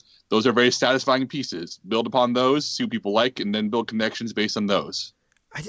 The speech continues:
Speaker 2: I just don't understand why these studios can't learn from,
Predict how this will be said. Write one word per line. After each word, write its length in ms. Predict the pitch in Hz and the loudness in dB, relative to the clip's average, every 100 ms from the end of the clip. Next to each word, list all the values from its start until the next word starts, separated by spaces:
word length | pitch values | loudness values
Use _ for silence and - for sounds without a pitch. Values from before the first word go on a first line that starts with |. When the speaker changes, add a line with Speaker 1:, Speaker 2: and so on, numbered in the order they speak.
| - | -6
Speaker 2:
I 60 | 214 | -4
just 140 | - | -2
don't 140 | 262 226 | -2 -2
understand 340 | 190 - 160 | -2 0 2
why 120 | 147 | 2
these 160 | 127 117 | 0 -2
studios 420 | - 127 127 113 | -2 0 2 0
can't 260 | - 117 110 | -2 -4 -2
learn 380 | 107 120 120 | 0 2 0
from, 380 | 113 110 107 101 | 0 -2 0 -4